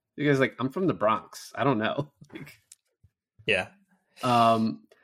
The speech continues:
Speaker 1: so we next get Denzel Washington getting brought in, and we immediately get this, like, story about how he,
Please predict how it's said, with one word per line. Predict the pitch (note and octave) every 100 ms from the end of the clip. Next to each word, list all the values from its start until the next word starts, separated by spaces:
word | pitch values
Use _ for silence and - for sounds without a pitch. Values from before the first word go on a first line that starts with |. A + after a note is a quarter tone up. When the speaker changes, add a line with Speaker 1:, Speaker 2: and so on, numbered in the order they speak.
| _ _
Speaker 1:
so | - - D#3+ D#3+ D3+
we | D3
next | D#3+ E3 -
get | D#3 C3
Denzel | C#3 C3 B2+
Washington | B2 - B2+ C3+ B2
getting | A#2 A#2 A2
brought | A2+ G#2+
in, | A2 G#2+ G#2+
and | A2+
we | A2
immediately | A#2 A#2 A2
get | G#2+ A2
this, | G#2+ -
like, | G2+ F#2+
story | - - A#2+ A2 G#2+
about | G#2 G2
how | G2+ G2 G2
he, | G#2 G2+ G2 G2+